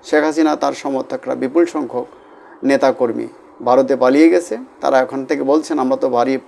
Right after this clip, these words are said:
ভারতে পালিয়ে আসতে পেরেছি, কিন্তু যারা এখন তাদেরকে তাড়িয়েছে যারা, তারা কিন্তু বিপর্যয়ে পড়লে তাদের পাকিস্তানে বা অন্য কোথাও পালিয়ে যাওয়ার জায়গা নেই।" যদিও তারা বলছেন যে তারা পালিয়ে যাবেন না, যেহেতু হাসিনার মতো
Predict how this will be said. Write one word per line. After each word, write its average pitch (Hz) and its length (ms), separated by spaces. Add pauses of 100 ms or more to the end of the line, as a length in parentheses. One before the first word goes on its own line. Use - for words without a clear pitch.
(180)
ভারতে 131 280
পালিয়ে 135 380
আসতে 135 320
পেরেছি, 147 440 (580)
কিন্তু 170 340 (500)
যারা 160 300
এখন 147 400 (320)
তাদেরকে 165 420
তাড়িয়েছে 165 480
যারা, 113 280 (640)
তারা 165 200
কিন্তু 147 480 (180)
বিপর্যয়ে 147 480
পড়লে 135 360
তাদের 127 260
পাকিস্তানে 143 540
বা 131 120
অন্য 135 220
কোথাও 131 220
পালিয়ে 131 320
যাওয়ার 123 220
জায়গা 127 240
নেই।" 123 120
যদিও 170 280
তারা 165 200
বলছেন 135 380
যে 131 60
তারা 123 240
পালিয়ে 131 340
যাবেন 170 260
না, 185 180
যেহেতু 147 340
হাসিনার 139 380
মতো 131 300